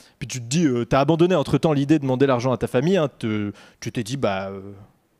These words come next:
walou, on va faire un prêt, quoi. » Euh, sachant que mon prêt, euh, je l'ai eu à un taux de un virgule cinq pour cent.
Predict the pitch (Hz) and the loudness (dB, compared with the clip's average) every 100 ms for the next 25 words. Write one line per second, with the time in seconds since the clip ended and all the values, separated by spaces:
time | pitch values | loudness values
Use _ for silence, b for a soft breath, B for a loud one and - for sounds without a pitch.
0 | - 117 143 208 123 110 120 151 - 208 | -4 2 2 2 0 0 -2 0 -2 -2
1 | 113 B B B B B 123 113 151 214 | -4 B B B B B -4 0 0 -2
2 | - 139 123 - 208 247 b b b - | -4 -4 -2 0 0 0 b b b -8
3 | 127 113 147 202 160 127 123 120 - 214 | -4 0 2 4 2 0 -4 -4 -2 0
4 | 156 156 - 240 240 202 175 180 180 - | 0 -2 0 0 2 2 2 0 0 0
5 | 208 175 175 139 143 | 0 0 -4 -2 -4